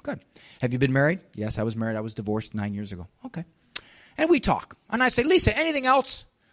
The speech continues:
"Uh, yes, one other thing." "What's that, dear?" "I'm God." You ain't gonna say you're God and be a good person.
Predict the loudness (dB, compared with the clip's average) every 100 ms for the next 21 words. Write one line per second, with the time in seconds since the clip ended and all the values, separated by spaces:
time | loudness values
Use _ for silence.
0 | _ _ _ _ -6 -2 4 4 4 2
1 | 0 0 0 -2 -4 -4 0 0 0 -4
2 | -4 -8 -10 _ _ _ _ _ _ _
3 | 0 2 2 2 0 -4 -12 _ _ _
4 | _ _ _ _ _ _ _ _ _ _
5 | _ _ _ -6 -4 -4 -8 -4 -4 0
6 | 2 2 4 4 4 2 2 2 2 2
7 | 2 4 4 4 2 2 2 2 0 0
8 | 0 _ _ _ _ _ -8 2 4 4
9 | 4 4 4 6 4 4 6 6 2 -2
10 | 0 -2 0 0 -2 -10